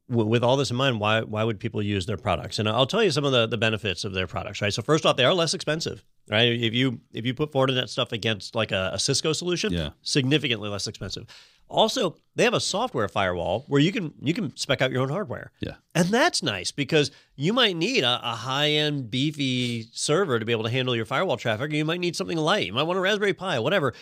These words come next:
Speaker 1: Like, they'll, they'll allow you to do that. So you get a lot of flexibility. Kinda like, um, I don't know, P F Sense,
Speaker 2: I was about to
Speaker 1: except
Speaker 2: say P F Sense, yeah.
Speaker 1: Yeah,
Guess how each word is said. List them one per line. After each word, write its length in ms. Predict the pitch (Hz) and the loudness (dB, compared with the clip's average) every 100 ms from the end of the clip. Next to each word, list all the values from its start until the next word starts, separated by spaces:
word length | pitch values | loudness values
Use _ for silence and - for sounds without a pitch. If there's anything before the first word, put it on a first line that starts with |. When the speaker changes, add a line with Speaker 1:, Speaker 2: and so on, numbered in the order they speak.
| - _ | -16 _
Speaker 1:
Like, 200 | 143 127 | -2 4
they'll, 180 | 147 143 | 4 4
they'll 220 | 139 139 | 4 2
allow 180 | 120 117 | 2 -2
you 120 | 117 | -2
to 80 | 120 | -4
do 120 | 240 | -2
that. 160 | 151 98 | -2 -2
So 100 | 156 | -2
you 80 | 170 | -2
get 100 | 202 | -2
a 60 | |
lot 160 | 165 147 | -2 -4
of 80 | - | -2
flexibility. 640 | 120 - 120 214 147 101 | -2 -2 0 2 2 0
Kinda 340 | - - 254 302 | -6 -6 -2 0
like, 220 | 233 208 | 2 4
um, 480 | 180 160 143 131 - | 4 4 0 -6 -8
I 80 | 156 | -8
don't 140 | 117 | -6
know, 80 | 90 | -6
P 240 | - 151 | -2 2
F 80 | 107 | 4
Sense, 220 | - 98 | 2 0
Speaker 2:
I 20 | 113 | 2
was 100 | 123 | 4
about 100 | 123 | 4
to 100 | 117 | 6
Speaker 1:
except 80 | |
Speaker 2:
say 100 | 143 | 6
P 160 | - 127 | 6 4
F 80 | 127 | 4
Sense, 400 | - 143 90 120 | 2 0 0 -2
yeah. 120 | 117 | 0
Speaker 1:
Yeah, 140 | 127 | 0